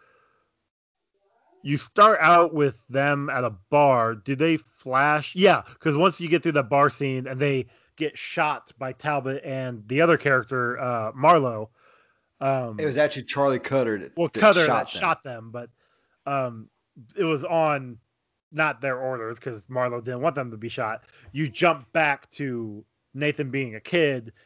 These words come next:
Speaker 1: and he is in a, uh, a mu-, is it a museum or it was just a
Speaker 2: It was a museum.
Speaker 1: Okay, museum in, um, uh, Carta-, Cartagena, Cartagena, Cartagena. I don't know how to say the damn thing.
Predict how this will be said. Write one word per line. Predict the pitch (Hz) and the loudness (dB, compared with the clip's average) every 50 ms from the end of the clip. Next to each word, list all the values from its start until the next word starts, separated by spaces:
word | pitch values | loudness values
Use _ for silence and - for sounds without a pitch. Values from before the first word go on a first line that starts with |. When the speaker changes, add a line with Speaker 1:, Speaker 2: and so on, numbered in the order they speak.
| _ _ _ _ - | _ _ _ _ -10
Speaker 1:
and | 143 139 135 131 127 123 120 | -6 -6 -4 -4 -6 -6 -10
he | 120 120 - 139 143 139 139 | -12 -10 -6 -4 -2 0 0
is | 135 131 127 123 113 107 101 - - - _ _ _ _ _ _ _ _ - - | 0 -2 -2 -4 -6 -8 -10 -14 -20 -20 _ _ _ _ _ _ _ _ -4 0
in | 151 147 147 147 139 139 135 143 - - | 0 2 2 0 0 -2 -6 -8 -8 -6
a, | 131 131 131 131 127 127 | -4 -2 -2 -2 -2 -4
uh, | 123 117 117 113 110 107 113 - | -4 -4 -4 -4 -4 -6 -6 -6
a | 127 120 | -6 -4
mu-, | 123 127 131 123 123 - _ _ _ _ - | -2 -2 -2 -4 -4 -8 _ _ _ _ -8
is | - 127 123 | -4 0 0
it | |
a | 139 | 2
museum | 139 151 165 156 160 190 202 208 208 202 196 156 | 2 2 0 2 2 2 2 2 2 0 -2 -2
or | 147 143 143 | 2 4 6
it | 139 | 6
was | 127 113 107 | 4 2 0
just | - 143 127 - - | 0 -2 0 2 2
a | 135 127 123 117 113 107 98 - _ _ _ _ _ _ _ _ _ _ _ _ _ _ _ - | 2 2 2 0 -2 -6 -8 -12 _ _ _ _ _ _ _ _ _ _ _ _ _ _ _ -8
Speaker 2:
It | 190 | -8
was | 220 202 | -8 -6
a | 202 | -6
museum. | 175 139 113 90 101 98 87 87 90 - - | -6 -6 -6 -6 -8 -10 -10 -12 -12 -8 -4
Speaker 1:
Okay, | 165 139 - 143 120 101 - | -4 -2 -2 -2 -4 -4 -6
museum | 135 139 160 170 139 127 170 170 170 165 156 147 143 - | -4 0 2 2 4 4 4 4 6 6 4 2 0 -2
in, | 165 147 143 135 131 127 123 123 - | -2 0 0 0 0 -2 -6 -8 -6
um, | - 127 127 120 117 110 107 107 104 101 95 95 95 90 _ _ _ _ _ _ _ _ _ _ _ - | -4 -2 -2 0 -2 -2 -4 -6 -8 -10 -10 -12 -14 -16 _ _ _ _ _ _ _ _ _ _ _ -10
uh, | 113 113 113 107 101 101 104 - - - - - - - _ _ _ _ _ _ _ _ _ _ _ _ _ - | -8 -6 -4 -4 -4 -4 -6 -8 -12 -16 -20 -20 -20 -20 _ _ _ _ _ _ _ _ _ _ _ _ _ -10
Carta-, | - - 175 180 156 147 131 107 - - | -4 2 2 4 4 4 0 0 -6 -4
Cartagena, | - 165 151 147 151 160 165 180 190 196 - - | -2 0 0 2 2 2 2 2 0 -2 -2 -2
Cartagena, | - 160 160 151 175 185 202 220 233 226 214 _ _ | -4 -4 -2 0 0 0 0 0 -4 -4 -6 _ _
Cartagena. | - 147 135 123 135 151 139 127 _ - 156 160 165 175 180 175 | -6 -4 -4 -2 -2 -4 -4 -4 _ 0 0 0 2 2 2 2
I | 143 120 | 2 2
don't | 120 110 | 0 -2
know | 95 | -2
how | 98 98 | -4 -6
to | 95 | -6
say | - 110 101 | -6 -8 -6
the | 90 | -6
damn | 104 104 98 98 | -6 -8 -8 -10
thing. | - - | -14 -18